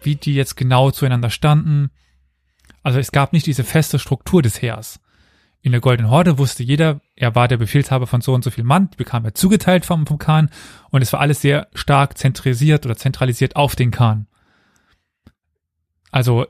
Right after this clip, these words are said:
eben in der Zeit der Kiptschak-Türken, der Kumanen, sehr viel föderaler, wenn man das jetzt so mit diesen doch leicht anachronistischen Wörtern bezeichnen kann. Nun passten sich die Kumanen eben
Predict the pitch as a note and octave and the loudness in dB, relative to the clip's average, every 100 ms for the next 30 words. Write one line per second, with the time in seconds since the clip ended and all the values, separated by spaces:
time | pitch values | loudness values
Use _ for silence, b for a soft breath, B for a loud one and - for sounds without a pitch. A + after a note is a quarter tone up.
0 | - C#3+ C#3+ C#3+ C3 A#2+ C3+ C3 B2 - | 2 2 4 4 4 2 0 0 -2 -4
1 | - - _ - E3 - E3 B2+ - G#2+ | -2 -2 _ 0 0 2 -2 -2 -6 -6
2 | A#2 B2 A#2 A#2+ C#3 C3+ - - C3 B2 | -2 0 4 6 6 4 -2 -10 -2 0
3 | A2 C3 A2+ - A2+ A2+ A2 G#2+ G#2 G2+ | 0 0 0 2 0 2 2 2 0 -2
4 | A#2+ G#2+ G#2+ G#2+ A2+ - A#2 A#2 A2 G#2+ | -2 0 0 0 0 2 2 2 0 -2
5 | B B B B - - A#2 - B2+ A#2+ | B B B B -10 -4 -4 -2 -2 2
6 | C3 B2+ D3+ C3+ B2+ B2+ B2+ - - C3+ | 4 4 0 -2 -2 0 -2 -4 -2 -2
7 | - A2 G2+ _ _ _ _ - - A2+ | 0 -2 -2 _ _ _ _ -12 -2 -2
8 | G2+ _ _ _ _ _ _ _ _ _ | -2 _ _ _ _ _ _ _ _ _
9 | _ _ _ _ _ b b b b b | _ _ _ _ _ b b b b b
10 | b b _ _ _ _ _ _ _ _ | b b _ _ _ _ _ _ _ _
11 | _ _ - F3+ - E3+ - D#3 - - | _ _ 2 2 4 0 0 -4 -4 -4
12 | - B2+ B2+ C#3+ C#3+ A#2+ B2 A#2+ | 0 2 6 4 4 4 4 2